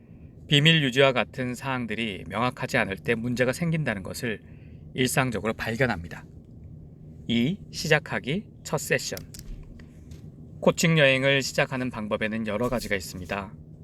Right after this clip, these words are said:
첫 세션은 뚜렷한 특성이 없거나 추가 시간이 허용되지 않는 것이 보편적일 수 있습니다. 코치가 등장해서 고객에게 시간을 어떻게 활용하고 싶은지 물어보면서 시작합니다. 몇몇 코치들은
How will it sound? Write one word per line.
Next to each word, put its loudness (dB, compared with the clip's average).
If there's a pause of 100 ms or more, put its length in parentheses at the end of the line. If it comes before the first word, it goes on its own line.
(320)
첫 2
세션은 0 (460)
뚜렷한 0
특성이 0
없거나 -2 (540)
추가 4
시간이 -2
허용되지 -2
않는 -2
것이 -2
보편적일 -2
수 -8
있습니다. -10 (1120)
코치가 6
등장해서 4
고객에게 0
시간을 0
어떻게 -2
활용하고 0
싶은지 -8
물어보면서 -2
시작합니다. -6 (1120)
몇몇 4
코치들은 -2